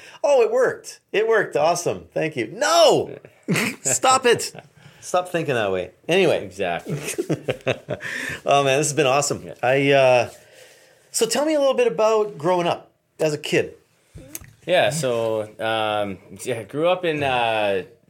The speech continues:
Speaker 2: um, kind of a Dutch conservative family. Uh,
Speaker 1: Okay.
Speaker 2: grew up, grew up in a, a Christian household, and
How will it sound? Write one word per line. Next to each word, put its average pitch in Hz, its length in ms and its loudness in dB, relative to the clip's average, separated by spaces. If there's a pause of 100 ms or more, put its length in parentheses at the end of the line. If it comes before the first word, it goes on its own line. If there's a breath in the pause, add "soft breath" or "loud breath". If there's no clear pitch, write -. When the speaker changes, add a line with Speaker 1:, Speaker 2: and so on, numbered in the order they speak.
(140)
Speaker 2:
um, 92 540 -6 (200)
kind 113 180 -4
of 87 60 -12
a - 20 -20 (140)
Dutch 107 280 -4
conservative 98 440 -10
family. 110 540 -6
Uh, 90 260 -4
Speaker 1:
Okay. 90 160 -4
Speaker 2:
grew 107 100 -2
up, - 120 -14
grew 101 120 -4
up 98 140 -6
in 104 60 -10
a, 90 300 -6 (220)
a - 40 -8
Christian 90 560 -12
household, 104 580 -6
and 85 280 -12